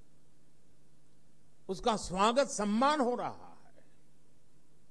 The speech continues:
सीएजी में जब आप इनका व्यापक आकलन करेंगे,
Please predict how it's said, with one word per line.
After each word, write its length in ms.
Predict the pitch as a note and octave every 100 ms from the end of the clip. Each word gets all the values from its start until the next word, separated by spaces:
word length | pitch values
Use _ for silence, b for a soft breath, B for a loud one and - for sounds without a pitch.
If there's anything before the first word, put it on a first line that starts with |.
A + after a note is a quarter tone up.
| - - - - - - -
सीएजी 560 | - F3+ F#3 F#3+ F3 F#3+
में 200 | F3+ D3+
जब 360 | F3+ F#3+ - - - - - - - - - - - - - - - - b b b -
आप 240 | D3 F3 G3
इनका 300 | G#3+ A3+ A#3+
व्यापक 760 | D#3+ G#2+ C#3+ F#3 G3 C4 - C#3
आकलन 500 | E3 E3 A3 C4 A#3+
करेंगे, 640 | D#3 B2+ A2+ A#2 F3